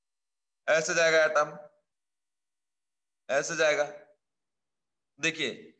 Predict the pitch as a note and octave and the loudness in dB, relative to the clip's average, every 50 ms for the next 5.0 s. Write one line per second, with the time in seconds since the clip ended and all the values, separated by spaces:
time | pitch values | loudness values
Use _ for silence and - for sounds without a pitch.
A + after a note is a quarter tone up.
0 | _ _ _ _ _ B2+ C#3 D3 D3+ D3+ D#3 F#3+ F#3 F#3 F#3 F#3 F#3 F3+ - - | _ _ _ _ _ -10 -8 -8 -6 -4 -2 0 2 4 4 4 4 2 2 2
1 | E3 D3+ D#3 D#3+ D#3+ - - - - - _ _ _ _ _ _ _ _ _ _ | 2 2 2 2 0 -2 -8 -16 -20 -20 _ _ _ _ _ _ _ _ _ _
2 | - C#3+ C#3 C3 E3 F#3+ F#3+ - F3+ F3+ F3 F3 F3 E3 E3+ E3+ E3 E3+ E3 E3+ | -10 -8 -6 -2 0 0 0 0 -4 -4 -2 0 2 2 2 2 2 0 0 0
3 | D3+ C#3+ C#3 C3+ - - D3+ C#3+ - - F3 - - F3 D#3+ D#3+ D#3 - E3 E3 | 0 0 0 -2 -4 -8 -10 -8 -4 -2 -2 0 0 -2 -2 -2 -2 -2 -2 0
4 | E3 E3 D#3 D3+ D3 D3 C3+ - C3+ B2+ C3 C3 B2+ _ - D#3 D3+ D#3 B2+ - | 2 2 4 4 2 2 0 -2 -2 -4 -4 -6 -8 _ -2 0 0 0 0 -2